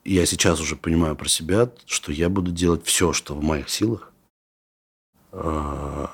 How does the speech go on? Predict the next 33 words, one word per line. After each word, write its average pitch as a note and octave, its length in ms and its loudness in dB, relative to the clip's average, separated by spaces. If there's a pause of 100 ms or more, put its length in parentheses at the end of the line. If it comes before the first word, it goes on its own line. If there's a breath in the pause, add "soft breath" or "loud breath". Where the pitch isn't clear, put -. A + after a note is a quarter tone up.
и E2+ 80 0
это D#2 200 -4
мне, E2 200 4
мне E2+ 180 4
дает E2 240 2
не, F2 140 2
не, F2 160 4
ну, F2+ 200 4
некую E2 320 0
перспективу, F#2 600 2
некий, D2 540 -6 (500 loud breath)
а, C#2+ 400 -4
возможность D#2 500 0
смотреть D#2+ 360 -2
в D#2+ 40 -10
будущее. G2+ 440 2
Я D2+ 100 -2
буду D#2+ 220 -4
делать E2+ 240 0
все, F2+ 120 -2
что - 160 -4
в D#2+ 60 0
моих E2 200 2
силах, F#2+ 320 2
чтобы, D2+ 460 -2 (680)
я F2 120 2
считаю, - 280 0
что - 140 -4
ядерное E2 340 2
оружие D#2+ 240 -2
должно D#2 220 0
быть D2 100 -6
запрещено. - 440 -6